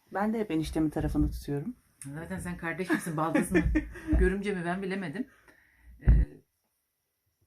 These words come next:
Speaker 2: memnunum. Çok iyi bir adamla evliyim. Yaşadığımız şehir çok güzel, çok güvenli. Şimdi, e, on üç yaşında bir kız çocuğum var ve burada yaşıyoruz. Kızım burada okula gidiyor.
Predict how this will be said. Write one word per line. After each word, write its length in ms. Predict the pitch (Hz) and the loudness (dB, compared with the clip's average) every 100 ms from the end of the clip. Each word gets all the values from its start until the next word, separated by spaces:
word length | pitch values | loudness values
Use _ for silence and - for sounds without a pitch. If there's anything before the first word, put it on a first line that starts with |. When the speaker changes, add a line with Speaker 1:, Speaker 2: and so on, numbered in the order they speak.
| _ - | _ -4
Speaker 2:
memnunum. 480 | 254 277 240 196 | 0 2 0 -2
Çok 260 | - 269 - | -12 -14 -10
iyi 80 | 233 | -10
bir 80 | 214 | -6
adamla 380 | 214 220 214 | -4 -4 -4
evliyim. 420 | 214 202 208 214 - _ _ | -6 -6 -8 -8 -12 _ _
Yaşadığımız 480 | 180 190 214 233 254 | -12 -10 -8 -2 -2
şehir 280 | - 208 233 | -4 -10 -10
çok 240 | - - | -12 -12
güzel, 300 | 170 151 156 | -10 -8 -8
çok 240 | - 208 - | -8 -10 -6
güvenli. 480 | 170 165 151 165 - _ _ | -4 -4 -6 -8 -12 _ _
Şimdi, 420 | _ 190 190 190 - _ _ | _ -6 -4 -6 -8 _ _
e, 160 | 147 143 | -10 -6
on 200 | - 247 | 2 2
üç 80 | 226 | 2
yaşında 280 | 196 214 | -6 -8
bir 140 | 208 - | -10 -12
kız 180 | 185 - | -16 -10
çocuğum 400 | 156 147 151 208 | -8 -6 -8 -8
var 200 | 370 359 | -10 -10
ve 180 | 311 - | -10 -4
burada 200 | 254 208 | -2 0
yaşıyoruz. 420 | 160 139 147 151 | 0 -2 -12 -14
Kızım 240 | - 196 | -8 -4
burada 200 | 190 185 | -4 -2
okula 260 | 185 - 151 | -2 -2 -8
gidiyor. 340 | 131 131 202 | -6 -4 -6